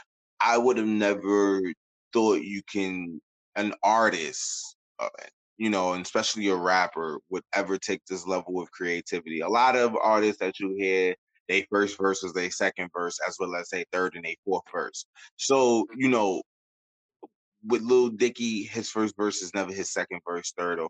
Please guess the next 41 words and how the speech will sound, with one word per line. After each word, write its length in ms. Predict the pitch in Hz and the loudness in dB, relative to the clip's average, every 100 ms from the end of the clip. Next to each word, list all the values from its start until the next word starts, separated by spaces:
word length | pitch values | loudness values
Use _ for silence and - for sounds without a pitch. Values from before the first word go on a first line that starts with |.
| - | -8
fourth 220 | 87 85 - | -6 -6 -6
verse. 300 | 78 - - - | -10 -10 -18 -4
At 160 | 95 - | -4 0
all, 320 | 110 110 107 | 0 2 2
every 240 | 104 107 107 | 2 0 2
last 260 | 101 101 | 0 -2
single 180 | 104 95 | -4 -8
one 140 | 92 92 | -8 -10
of 80 | 95 | -8
his 180 | 90 - | -8 -4
songs 340 | 92 87 87 | -4 -6 -10
is 140 | - - | -16 -14
a 40 | |
story. 500 | - - 92 95 76 - _ _ - _ | -8 -6 0 0 -2 -8 _ _ -20 _
He 80 | 104 | -2
has 140 | 95 | -2
something 300 | 101 92 95 | -2 -6 -6
meaningful 480 | 95 101 95 - 87 82 | -2 -2 -4 -8 -10 -8
behind 500 | 87 90 92 85 73 | -6 -4 -4 -6 -6
it. 40 | |
It's 280 | 58 78 - | -6 -6 -4
like 120 | 87 | -6
a 180 | 82 - | -6 -4
power 460 | 90 92 95 90 87 | 2 2 2 0 -2
message 580 | 87 87 92 87 82 - | -4 -4 -4 -8 -12 -10
that 140 | 82 87 | -10 -10
he 120 | 78 | -10
has 180 | 80 64 - | -8 -8 -10
behind 280 | 92 78 - | -10 -10 -8
it. 40 | |
It's 160 | 92 95 | -8 -4
a 60 | |
list 600 | 101 101 101 117 123 - - | -4 -4 -2 0 0 -4 -4
of 180 | 95 90 | -2 -2
songs 380 | - 95 87 76 _ - _ - - _ | -8 -8 -8 -8 _ -20 _ -20 -20 _
that, 280 | 95 95 - | -2 -2 -2
like, 280 | 90 87 80 _ _ | -2 -2 -6 _ _
he 360 | 107 110 107 101 | -8 -6 -4 -4
has 520 | 101 104 101 90 85 | 0 2 2 -2 -4
that's 260 | 90 90 95 | -6 -6 -4
like, 300 | 90 85 | -2 -4